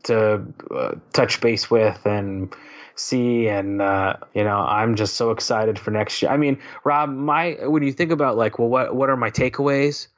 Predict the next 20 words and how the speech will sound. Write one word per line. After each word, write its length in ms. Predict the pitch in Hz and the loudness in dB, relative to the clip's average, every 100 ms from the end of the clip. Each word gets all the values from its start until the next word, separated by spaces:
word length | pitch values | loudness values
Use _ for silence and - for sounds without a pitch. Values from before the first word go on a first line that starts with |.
| _ - - | _ -20 -4
My 160 | 135 147 | 0 0
takeaways 640 | 170 156 139 139 131 123 | 0 -2 0 2 2 0
is 240 | 110 123 - | -2 -4 -2
I 160 | - 120 | 0 2
will 200 | 147 156 | 2 0
be 180 | 127 120 | 0 -2
hard 580 | - 127 131 135 131 - | -2 0 2 0 -2 -2
pressed 440 | 135 143 160 - _ - | 0 0 -4 -14 _ -14
to 120 | - | -8
not 340 | 113 117 - | 0 0 2
wanna 200 | 117 117 | 0 0
go 240 | 113 113 110 | 0 2 2
to 240 | 113 107 | 0 -2
Adepticon 720 | 104 107 - 110 - 107 104 - _ _ | -2 -2 0 -2 0 0 0 -6 _ _
every 320 | 107 92 92 90 | -2 0 -2 0
year. 260 | 90 - - _ _ _ | 0 -2 -12 _ _ _
I 140 | 131 127 | -2 2
mean, 460 | 127 120 113 107 - _ _ _ _ | 2 2 0 -4 -10 _ _ _ _
it's, 160 | 139 - | -2 2
like, 360 | 165 - - | 0 -2 -10